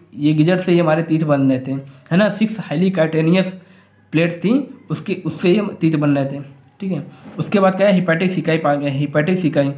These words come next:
hepatic cicae यानी यहाँ पे ये जो starting हुई, यहाँ पे फोरगट की starting होगी। किसकी होगी? फोरगट की starting होगी। फोरगट में और मिडगट के बीच में क्या पाए जा रहे थे? hepatic cicae पाए जा रहे थे। hepatic cicae को हम क्या बोल रहे थे?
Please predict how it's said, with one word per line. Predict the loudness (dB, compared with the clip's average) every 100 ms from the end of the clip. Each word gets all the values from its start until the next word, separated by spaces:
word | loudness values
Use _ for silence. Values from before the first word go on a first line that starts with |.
| -12 -20 _ -2
hepatic | 0 2 0
cicae | 0 0 2
यानी | 2 0
यहाँ | 0 -2 -2 -2
पे | -4 -6 -18 -20
ये | -8 -2 2
जो | 2 2 0
starting | -2 -2 0 2
हुई, | 4
यहाँ | 2 2
पे | 0 0 -4 -18 _ _ _ _ _ _ -20 -8
फोरगट | 0 0 0 -2
की | -4
starting | -4 -4 -2 -2
होगी। | -2 -2 -4 -8 -20 -16
किसकी | -6 0
होगी? | 2 2
फोरगट | 0 2 2 2 -2
की | -2 -2
starting | -2 -2 0 0
होगी। | 0 -2 -4 -10 -20 _
फोरगट | -4 0 2 2 -2 -6
में | -4 -2 -2 -6 -16 _ -2
और | 0
मिडगट | 0 0 0 0
के | 0
बीच | -2 -2
में | -4
क्या | -2
पाए | 0 0
जा | 2
रहे | 0 2
थे? | 2 0 -6 -12 -4
hepatic | -2 -2 -2
cicae | -2 -2 -2
पाए | -2
जा | -2
रहे | -4
थे। | -4 -4
hepatic | -2 -4 -4 -4
cicae | -2 -2
को | -2
हम | -2
क्या | 0
बोल | 2 0
रहे | 2
थे? | -2